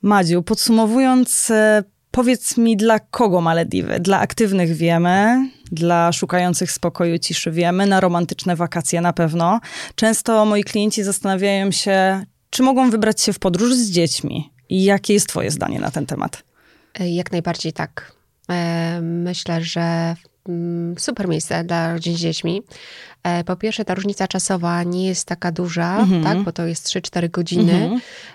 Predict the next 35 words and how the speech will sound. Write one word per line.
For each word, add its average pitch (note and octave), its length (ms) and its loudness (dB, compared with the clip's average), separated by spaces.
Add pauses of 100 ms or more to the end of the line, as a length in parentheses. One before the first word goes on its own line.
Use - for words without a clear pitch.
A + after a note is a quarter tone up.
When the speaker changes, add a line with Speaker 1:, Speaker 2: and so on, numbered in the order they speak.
Speaker 2:
e, E3+ 380 -2
w - 40 -8
stosunku F3 360 -6
do F3 120 -6
czasu F3 280 -4
w - 80 -12
Polsce, F3 460 -2
więc F3 260 -4
też - 340 -6
nie F3 300 -2
jest F3 140 -2
to F3 60 0
jakieś E3+ 260 -2
wybicie E3+ 380 0
z - 80 -2
rytmu, E3 420 -2
na D#3+ 100 -2
przykład G3 160 0
Speaker 1:
Mhm. G#3+ 160 4
Speaker 2:
nawet D4 120 2
małego F3 300 4
dziecka. F3 500 -2 (720)
E, E3+ 600 2
a F3 120 0
jeżeli E3+ 220 0
chodzi F3 240 -2
o - 20 0
dzieci E3+ 300 -4
większe, F#3 1040 0
no F3 300 0 (460)
to, G#3 760 0 (500)
no B3+ 80 -2
słuchaj, E3+ 340 -4
no F3+ 160 -4
po, G3+ 160 -8